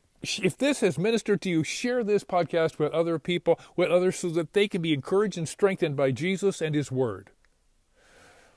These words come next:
The music in the beginning, at the end, are by my,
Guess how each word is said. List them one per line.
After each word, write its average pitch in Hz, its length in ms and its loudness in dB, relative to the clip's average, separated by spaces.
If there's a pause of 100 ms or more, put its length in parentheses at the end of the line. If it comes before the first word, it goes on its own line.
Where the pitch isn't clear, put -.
(160)
The 160 80 4
music 208 380 2 (840)
in 135 80 -6
the 123 60 -2
beginning, 139 360 -2
at 135 80 0
the 147 120 -2
end, 185 160 -2
are 147 60 4
by 139 180 4
my, 131 220 -6